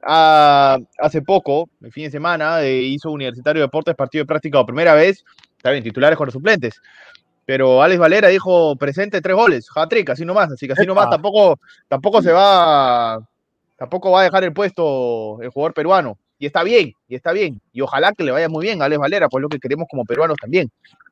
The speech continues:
Speaker 1: Eh, y por otro lado, lo de Marco, lo de Marco Riquelme, eh, se va a asemejar, mira,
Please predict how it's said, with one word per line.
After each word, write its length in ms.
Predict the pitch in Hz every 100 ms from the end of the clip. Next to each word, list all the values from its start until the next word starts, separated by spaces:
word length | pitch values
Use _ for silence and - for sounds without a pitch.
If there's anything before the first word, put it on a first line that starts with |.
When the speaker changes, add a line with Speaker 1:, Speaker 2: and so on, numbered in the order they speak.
| - - - -
Speaker 1:
Eh, 680 | 139 139 135 135 131 131 131 117 - - -
y 80 | -
por 140 | 151 202
otro 100 | 247
lado, 180 | 254
lo 80 | 254
de 80 | 185
Marco, 340 | 208 240 254
lo 240 | 226 165 165
de 60 |
Marco 220 | 180 240 240
Riquelme, 560 | 190 240 233 180 202 _ _ _ _ _ _ _ _ 160
eh, 420 | 175 165 160 156 - _ _ _ _ _
se 280 | - 214
va 80 | 240
a 40 | 285
asemejar, 800 | - 262 220 190 - 277 311 -
mira, 300 | 202 147